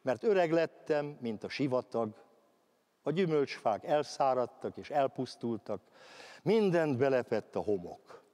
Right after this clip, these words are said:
Lehet, hogy Gulyás Béninek mégis igaza volt. Jönnek a katonák és mennek a katonák.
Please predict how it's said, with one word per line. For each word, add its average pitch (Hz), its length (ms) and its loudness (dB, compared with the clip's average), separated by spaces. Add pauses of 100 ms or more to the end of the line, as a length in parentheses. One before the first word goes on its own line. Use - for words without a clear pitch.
(920)
Lehet, 151 360 0
hogy 101 180 -4
Gulyás 143 440 2
Béninek 123 520 0
mégis 147 340 -4
igaza 123 420 -2
volt. 98 440 -4 (420)
Jönnek 196 420 2
a 156 120 0
katonák 135 680 0
és 113 140 -4
mennek 110 440 0
a 95 100 -6
katonák. 90 580 -10